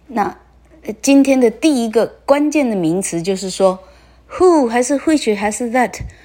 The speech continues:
完全看陈时中这个字。也就是说，出现的那个诡异的名词，你需要开始去解说、去注解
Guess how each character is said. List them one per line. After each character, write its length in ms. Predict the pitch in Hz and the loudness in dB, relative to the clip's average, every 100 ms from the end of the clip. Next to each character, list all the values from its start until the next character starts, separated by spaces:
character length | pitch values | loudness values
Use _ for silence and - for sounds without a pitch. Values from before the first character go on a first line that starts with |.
| _ _ | _ _
完 260 | 240 254 294 | 0 4 4
全 260 | 285 240 247 | 2 0 0
看 340 | 269 269 247 | -2 -2 -2
陈 460 | - - 277 254 381 | -4 -2 0 2 2
时 280 | - - 170 | -2 -4 -4
中 300 | 185 185 180 | -2 -2 -2
这 140 | 190 | -4
个 120 | 160 | -6
字。 240 | 151 175 147 _ - _ | -6 -8 -8 _ -20 _
也 120 | - 208 | 0 0
就 120 | 277 | 2
是 80 | 269 | 2
说， 140 | 277 | 0
出 280 | 277 - 320 | 0 0 0
现 180 | 330 311 | 2 0
的 100 | 254 | 0
那 120 | 254 | -2
个 100 | 247 | -4
诡 240 | 226 202 175 | -2 0 0
异 260 | 165 294 | 0 0
的 100 | 285 | 0
名 260 | 247 226 254 | 0 0 0
词， 300 | - 202 208 | 0 0 0
你 220 | 202 196 | 0 -4
需 180 | 185 277 | -2 0
要 160 | 285 | 0
开 260 | 277 - 285 | -2 -4 -4
始 220 | 269 - | -2 -6
去 220 | - 240 220 | -6 -8 -8
解 380 | - 185 143 - | -6 -6 -6 -10
说、 440 | - - 220 220 220 - - _ _ _ | -6 2 2 2 -4 -18 -20 _ _ _
去 160 | - | -4
注 480 | 294 - 370 339 254 | -4 2 4 4 2
解 300 | 170 - 135 | 0 -4 -6